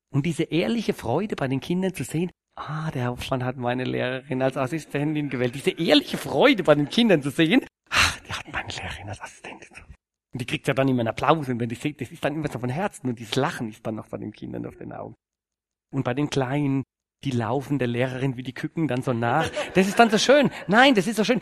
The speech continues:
weil das so wichtig ist. Das ist so von zentraler Bedeutung. Es ist so ungemein wichtig, dass die Kinder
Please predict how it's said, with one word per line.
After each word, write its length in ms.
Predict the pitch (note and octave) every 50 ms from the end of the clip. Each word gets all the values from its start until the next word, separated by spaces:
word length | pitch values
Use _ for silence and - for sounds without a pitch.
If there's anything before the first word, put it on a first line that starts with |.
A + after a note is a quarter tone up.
| - -
weil 120 | - F#3 A#3+
das 120 | A#3+ -
so 100 | C4+ B3
wichtig 380 | D#4 E4 - - - - G3 C3+
ist. 120 | G#3+ -
Das 140 | C#4 C4 -
ist 80 | A#3 A3+
so 100 | - B3+
von 140 | A3 C4+ A3
zentraler 500 | C4 C#4 - - G#3 G#3+ A3 B3 B3 A#3+
Bedeutung. 600 | - A#3+ - C4 A#3+ B3 F3+ - D3 B2 A2 - _ _ _ _ _ _ _ _ _ _ _ _ _ _ _ _
Es 140 | - -
ist 80 | F3 -
so 100 | - A#3
ungemein 440 | A3+ A#3+ B3 G#3 G#3 G3+ G3 G3+ G3
wichtig, 500 | A#3 F#3+ - - _ A2 _ - - _ _ _ _ _ _ _ _ _ _ _ _ _ _ _ _ _ _ _ _ _ _ -
dass 180 | - C3+ - -
die 100 | - D3
Kinder 600 | - - - F3+ G3 G#3+ A3+ - - - -